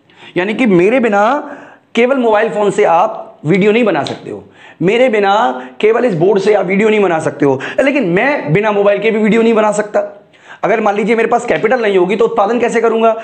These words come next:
तो यहां पर बच्चों हमें समझना यह है कि ये जो है ना, ये वाला, ये वाला, ये बत-, जैसे मान लीजिए ये बता रहा है कि जो labor की efficiency है, labor जो role एक unit production करने में, labor, labor का जो role है वो केवल ज़ीरो पॉइंट टू फ़ाइव है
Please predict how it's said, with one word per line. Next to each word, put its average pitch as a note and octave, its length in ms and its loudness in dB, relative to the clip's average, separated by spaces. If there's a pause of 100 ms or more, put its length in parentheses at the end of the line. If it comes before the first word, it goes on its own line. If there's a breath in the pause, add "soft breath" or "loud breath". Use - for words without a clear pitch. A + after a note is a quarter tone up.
(220 loud breath)
तो C4 60 2
यहां A3+ 280 2
पर C#4 100 0
बच्चों C4 280 -2
हमें B3 140 0
समझना G3 360 0
यह F3+ 240 2
है F3+ 540 -2 (1080 loud breath)
कि - 80 0 (120)
ये F3+ 240 2
जो B3+ 120 2
है A3 80 2
ना, A3 80 0
ये G3+ 160 2
वाला, D3+ 200 -2
ये C3 160 2
वाला, B2 260 -2 (260 loud breath)
ये G3+ 160 4
बत-, A#3+ 160 0
जैसे G3 200 0
मान A3 160 0
लीजिए A3 200 2
ये G#3 200 2
बता A3 220 0
रहा F#3 100 -2
है A3+ 60 -2
कि B3+ 120 0
जो B3 80 0
labor G3 340 2
की C4 120 0
efficiency G3+ 600 0
है, E3 80 2
labor A3+ 300 0
जो B3+ 140 0
role G#3+ 580 0
एक A#3 200 2
unit A3 280 0
production F#3 360 -2
करने F3+ 260 0
में, G#3+ 240 -2 (340 loud breath)
labor, G#3+ 320 0
labor G#3 380 0
का B3+ 120 0
जो A3 120 2
role F#3+ 220 2
है D#3 80 0 (300 loud breath)
वो A3+ 80 0
केवल A#3+ 280 0
ज़ीरो G3+ 240 0
पॉइंट G#3 280 0
टू F#3+ 100 0
फ़ाइव F#3+ 260 2
है B3+ 280 -2